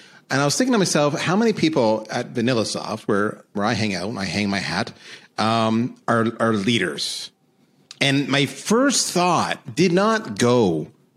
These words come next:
and you went to the same direction, did not go to the C level or the V level or, or what have you. It went to, uh, the people, a couple, a couple different places I went to immediately. I went to my solution engineers who, you know, they don't get paid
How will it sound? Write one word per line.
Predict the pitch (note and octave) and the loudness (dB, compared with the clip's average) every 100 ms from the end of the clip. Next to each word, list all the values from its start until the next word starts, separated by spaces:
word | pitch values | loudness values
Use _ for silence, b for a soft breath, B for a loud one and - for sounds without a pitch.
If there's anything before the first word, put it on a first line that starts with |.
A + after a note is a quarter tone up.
| - | -8
and | C2 | -6
you | - A2 G#2+ A#2 | -2 0 2 2
went | G#2 | 2
to | G#2+ | -2
the | |
same | F2+ G2 | -2 -2
direction, | F#2 A#2 - | 0 0 -2
did | F2 | -2
not | D3 C#3 | 0 2
go | A#2 | 2
to | A2 | 2
the | F#2 | 0
C | - A2 G2 | 0 0 0
level | F#2 F#2 | 0 2
or | F2+ | 0
the | E2 | -2
V | E2+ F2 | -4 -4
level | E2 E2 F2 | -2 -2 -2
or, | E2+ D#2 D#2 - B B - | -4 -4 -8 -12 B B -4
or | |
what | F#2 | -4
have | D#2 F2+ | -2 -4
you. | - G#2+ | -2 0
It | |
went | B2 F3+ G#3 | 2 0 0
to, | - B2 G#2+ G#2+ G#2 B B - - - | 0 2 4 2 -2 B B -8 -8 -6
uh, | A#2+ C3+ | -6 -6
the | - - | -10 -6
people, | - D#3+ D#3 C3+ B2+ B2 - - - _ _ _ - | 0 0 4 4 4 2 -4 -20 -20 _ _ _ -10
a | - | -4
couple, | C#3+ B2 | -2 -2
a | |
couple | C#3+ - F#3+ | -2 0 2
different | E3+ C#3+ | 2 2
places | C#3 A2+ | 2 2
I | G#2+ | 2
went | G#2 | 2
to | |
immediately. | G2 G2 F2 E2 B B2 A#2+ | 0 0 -2 -10 B -8 0
I | |
went | B2 D3 | 0 2
to | - C#3+ | 2 2
my | C3 | 2
solution | B2+ D#3+ D#3+ B2+ | 2 2 4 2
engineers | G#2 F2+ D#2+ C#2+ - - _ b b - | 0 -2 -6 -6 -8 -8 _ b b -4
who, | C#3+ C#3 C3+ B2 B _ - - | 2 4 4 2 B _ -20 -4
you | C#3 | 0
know, | B2+ | 0
they | G#2 C3 | 2 2
don't | F#3+ E3 | 2 2
get | C3 A2+ - | 0 -2 -4
paid | A2 G#2+ G2+ F#2 | -2 0 0 -2